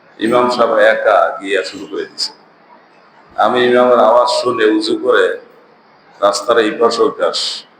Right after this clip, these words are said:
মহল্লার মসজিদ, আমি গেছি, গিয়া দেখি ইমাম সাহেব একা শুরু করছে। তখন মনে করলাম এটা সূর্যগ্রহণের নামাজ। আগে একটু আওয়াজ পাইছিলাম, কিন্তু আমার খেয়াল ছিল না। এরপর তিনি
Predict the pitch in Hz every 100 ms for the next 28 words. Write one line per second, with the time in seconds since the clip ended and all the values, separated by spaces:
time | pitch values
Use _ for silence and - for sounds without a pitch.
0 | _ _ _ _ _ _ _ - _ -
1 | - 95 104 107 101 101 - - - -
2 | _ _ _ 98 101 104 101 95 - -
3 | - 92 95 110 110 107 101 107 104 -
4 | - 87 - - 95 90 - - - 104
5 | 104 104 110 110 104 98 87 92 82 -
6 | - _ _ _ _ - - 101 101 110
7 | 104 95 92 87 - 85 82 82 - -
8 | - - _ _ _ _ - 104 127 -
9 | 110 117 117 120 117 - - - - -
10 | 98 113 - 95 - - - - - -
11 | _ _ _ _ _ _ - _ _ 110
12 | 113 123 127 123 127 131